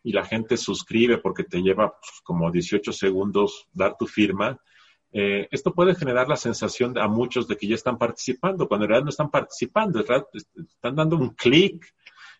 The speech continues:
y esto puede trivializar y frivolizar lo que es realmente la participación,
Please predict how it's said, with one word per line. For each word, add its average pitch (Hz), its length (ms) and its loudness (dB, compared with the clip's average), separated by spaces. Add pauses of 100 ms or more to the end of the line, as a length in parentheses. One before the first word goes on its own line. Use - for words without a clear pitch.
y 131 100 -2
esto 170 200 -2
puede 170 260 4
trivializar 117 800 2
y 151 60 0
frivolizar 101 600 0
lo 123 200 -2
que 104 140 0
es 104 120 -4
realmente 113 500 0
la 107 160 2
participación, 110 880 -4